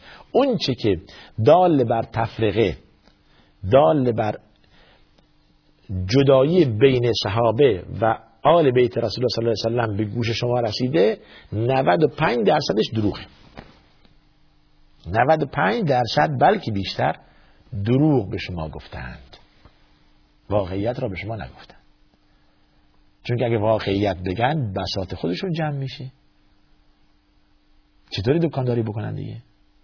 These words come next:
بله. پس خدا هدایت کند همچون افرادی که نادانند و به، به سر عقل بیامد و بداند که چقدر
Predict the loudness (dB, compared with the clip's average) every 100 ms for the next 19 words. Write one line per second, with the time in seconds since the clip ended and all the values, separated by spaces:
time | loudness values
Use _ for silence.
0 | _ _ -16 -16 -18 _ -20 -20 _ _
1 | _ _ _ _ _ _ _ _ -2 -2
2 | 0 0 0 2 2 0 -2 -8 -8 -8
3 | -8 -6 -8 -4 -4 -2 -4 -2 -2 0
4 | -2 0 -2 -2 -6 -10 -20 _ _ _
5 | _ _ _ _ -8 -6 -6 -8 -14 _
6 | -20 -20 _ _ -14 -10 -8 -6 -4 -4
7 | -6 -10 _ _ _ -10 -6 -4 -4 -2
8 | -2 -4 -10 -12 -14 -16 -16 -8 0 2
9 | 2 -2 -6 -10 -4 -2 0 0 -2